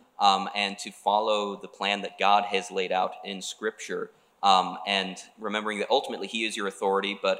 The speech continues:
um, you know, if, if you are a wife, and I spoke about this a little bit last week, um, in the book of Ruth,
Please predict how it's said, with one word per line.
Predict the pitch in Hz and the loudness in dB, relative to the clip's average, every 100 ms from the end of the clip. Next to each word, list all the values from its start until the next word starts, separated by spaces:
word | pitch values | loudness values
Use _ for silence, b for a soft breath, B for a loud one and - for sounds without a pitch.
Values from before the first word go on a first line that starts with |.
| - | 2
um, | 92 90 | 2 2
you | 90 | -4
know, | 95 | -6
if, | 95 - | -8 -12
if | 95 - | -16 -8
you | 95 | -2
are | 92 | 0
a | |
wife, | 92 110 117 | 4 4 4
and | |
I | 98 | -4
spoke | - 151 | -4 -6
about | 110 101 | -2 -2
this | 107 101 | -2 -8
a | |
little | 101 98 | -10 -8
bit | 98 - | -10 -2
last | 98 98 - | 0 0 -2
week, | 98 92 - - - | -10 -12 -14 -14 0
um, | 95 92 92 | 0 0 -4
in | 98 92 | -10 -10
the | 95 95 | -10 -8
book | 98 - | -8 -8
of | 87 | -8
Ruth, | 107 98 | -8 -8